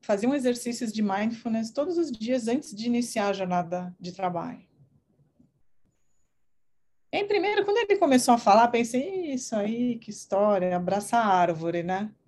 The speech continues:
Como é que você vai colocar todo mundo pra meditar antes de começar o dia de trabalho?" Eu tinha uma im-, uma imagem da atenção plena, um pouco essa, essa imagem meio do yogi, né?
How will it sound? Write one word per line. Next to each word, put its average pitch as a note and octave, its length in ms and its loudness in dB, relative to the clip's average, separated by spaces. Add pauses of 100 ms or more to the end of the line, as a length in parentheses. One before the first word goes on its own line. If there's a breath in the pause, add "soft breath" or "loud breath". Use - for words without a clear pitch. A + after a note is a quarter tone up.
(320)
Como G3+ 160 -10
é A3+ 40 -4
que A3+ 60 -12
você A#3+ 80 -4
vai A3 140 4
colocar G#3 380 2
todo A3 220 0
mundo G#3 260 0
pra G#3 140 -2
meditar G3+ 840 0
antes G#3+ 180 -2
de F#3+ 120 -14
começar G3 640 -2
o G3 60 0
dia F#3+ 260 -6
de F#3 180 -10
trabalho?" E3 640 -2 (1300 soft breath)
Eu G#3+ 200 2
tinha D4 260 2
uma B3 160 6
im-, G3 240 0
uma G3 220 2
imagem F#3+ 840 2
da F#3 140 -2
atenção F3+ 520 -2
plena, A3 440 4
um G3+ 40 4
pouco A#3+ 320 0
essa, B3+ 800 0 (520)
essa G#3+ 220 -8
imagem G#3+ 360 -2
meio A3+ 300 2
do A3+ 80 0
yogi, F#3 460 0
né? G3 280 -4